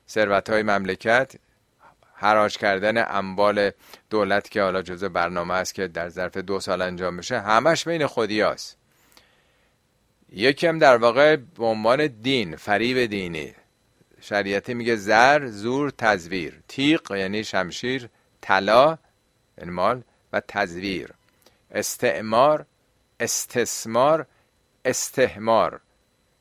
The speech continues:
یا میگه ملک، ملا و ملع. ملع یعنی اطرافیان قدرت. قرآن هم سه قوه رو ده. حالا که الحمدلله تو ایران این سه قوه با هم یه دست شدن. قوه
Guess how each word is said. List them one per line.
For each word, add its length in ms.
یا 120
میگه 240
ملک، 760
ملا 680
و 120
ملع. 440
ملع 320
یعنی 200
اطرافیان 600
قدرت. 360
قرآن 360
هم 180
سه 260
قوه 340
رو 120
ده. 100
حالا 260
که 160
الحمدلله 480
تو 120
ایران 220
این 80
سه 180
قوه 320
با 160
هم 120
یه 140
دست 260
شدن. 320
قوه 500